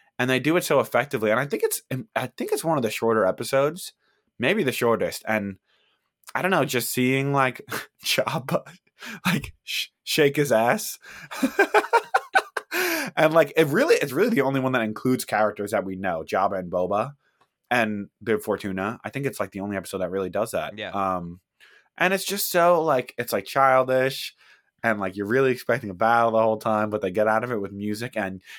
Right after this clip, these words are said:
Speaker 1: you know what? Not every Jedi who survived Order sixty-six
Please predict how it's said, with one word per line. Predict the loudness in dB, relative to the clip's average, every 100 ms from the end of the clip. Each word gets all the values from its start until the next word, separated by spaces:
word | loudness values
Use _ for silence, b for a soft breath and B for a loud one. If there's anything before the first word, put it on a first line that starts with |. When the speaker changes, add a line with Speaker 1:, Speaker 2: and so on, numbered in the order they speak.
| B
Speaker 1:
you |
know | 0 2
what? | 2
Not | 2 2 4
every | 2 0 -2
Jedi | 2 2 4
who | 0
survived | -4 -2 0 0 0
Order | -2 -2
sixty-six | -6 -14 -14 -8 -8 -6 -10